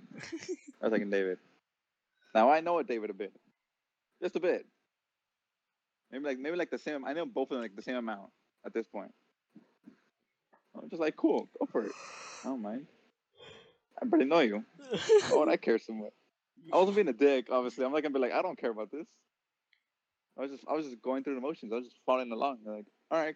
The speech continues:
Speaker 2: cool. Go for it." Why would I say no? You know?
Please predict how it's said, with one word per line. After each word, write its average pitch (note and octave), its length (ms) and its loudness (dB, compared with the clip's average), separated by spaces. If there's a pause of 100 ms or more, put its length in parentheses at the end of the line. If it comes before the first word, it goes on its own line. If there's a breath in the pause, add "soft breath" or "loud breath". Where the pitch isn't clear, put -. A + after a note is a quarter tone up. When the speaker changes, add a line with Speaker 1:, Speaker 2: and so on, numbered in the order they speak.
Speaker 2:
cool. D3+ 220 -4 (500)
Go - 120 -16
for - 100 -18
it." - 100 -20 (1700)
Why A2 220 -2
would C#3 160 2
I C#3 240 0
say C3+ 200 -2
no? A#2 280 -4 (1120)
You F3 60 -4
know? D4 200 -4